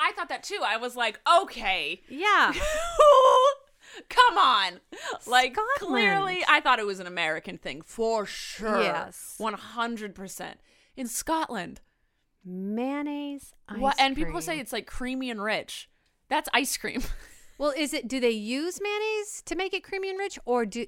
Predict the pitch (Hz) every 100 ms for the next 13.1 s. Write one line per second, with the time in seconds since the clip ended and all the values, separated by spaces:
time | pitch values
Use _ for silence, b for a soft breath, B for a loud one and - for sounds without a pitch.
0 | - 208 190 185 - - 262 285 285 -
1 | 165 254 190 156 143 247 - 226 233 214
2 | 185 160 170 151 143 143 - - - _
3 | _ _ _ _ _ _ 254 285 220 226
4 | 208 220 214 233 254 240 220 214 175 185
5 | 233 269 302 254 202 180 165 143 - 311
6 | 403 - 160 - - 220 277 160 151 -
7 | 220 - - 262 294 285 - 226 233 381
8 | - 403 330 - 185 190 269 277 - -
9 | - 233 196 208 196 214 190 190 - 320
10 | 277 220 240 277 311 302 240 190 185 208
11 | 196 165 - 185 185 - 185 170 170 165
12 | 151 151 - b b b 254 - 233 -
13 | -